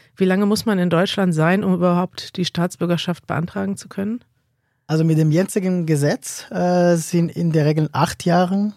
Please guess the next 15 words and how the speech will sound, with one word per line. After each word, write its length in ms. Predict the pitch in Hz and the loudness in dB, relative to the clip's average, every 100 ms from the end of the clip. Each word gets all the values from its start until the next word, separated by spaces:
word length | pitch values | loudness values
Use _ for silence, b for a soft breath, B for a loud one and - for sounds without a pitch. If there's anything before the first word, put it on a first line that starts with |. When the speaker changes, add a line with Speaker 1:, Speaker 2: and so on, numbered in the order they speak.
| _ | _
Speaker 2:
was 260 | 175 147 - | -6 -6 -2
man, 360 | 160 160 160 165 | -2 0 0 -2
äh, 280 | 156 156 160 | -2 -2 0
in 100 | 156 | 0
Deutschland 500 | 160 - 160 156 156 | 0 0 0 2 2
leben 240 | 156 165 | 2 4
muss, 320 | 165 165 - | 2 0 0
um 240 | 135 151 147 | 0 0 2
das, 440 | 143 - - - | 0 -2 -8 -4
ähm, 420 | 147 143 139 143 147 | -2 0 0 -2 0
beantragen 440 | 143 156 156 147 | -2 0 0 0
zu 160 | - 147 | -2 -2
können. 320 | - 202 196 | 0 2 2
Es 120 | 147 | 0
gibt, 220 | - - | -4 -6